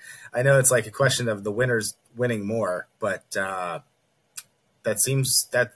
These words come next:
that's just kind of the nature of, uh, this technology. Um, these companies have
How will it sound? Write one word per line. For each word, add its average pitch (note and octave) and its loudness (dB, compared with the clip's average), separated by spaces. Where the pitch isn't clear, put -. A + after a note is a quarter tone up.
that's G#2 -2
just - 0
kind A2+ -2
of G#2 -4
the G2+ -8
nature G2 -4
of, F2+ -10
uh, F2 -6
this - -4
technology. F#2 -8
Um, D#2+ -10
these G#2+ -4
companies A#2+ -2
have G#2 -6